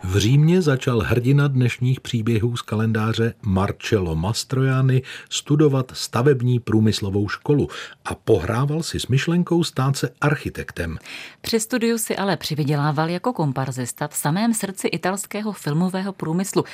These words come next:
Speaker 2: slavných filmových ateliérech Cinecitta.
Speaker 1: Cinecitta, to byl sen a zároveň nedobytná pevnost, vzpomínal později Mastroianni.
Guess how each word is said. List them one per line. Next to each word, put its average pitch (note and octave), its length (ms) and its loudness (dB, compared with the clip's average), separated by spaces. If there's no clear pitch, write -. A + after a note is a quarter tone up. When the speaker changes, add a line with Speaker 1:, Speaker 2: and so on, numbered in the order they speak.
Speaker 2:
slavných F#3+ 640 0
filmových D#3 540 -2
ateliérech E3+ 760 -4
Cinecitta. G#3+ 580 -4
Speaker 1:
Cinecitta, F3 680 2
to C#3 200 0
byl B2 260 4
sen G#2+ 560 0
a F#2 180 0
zároveň B2+ 680 2
nedobytná C3+ 920 2
pevnost, F#2 760 -2
vzpomínal F2+ 680 -4
později F2 480 -4
Mastroianni. D2 680 -6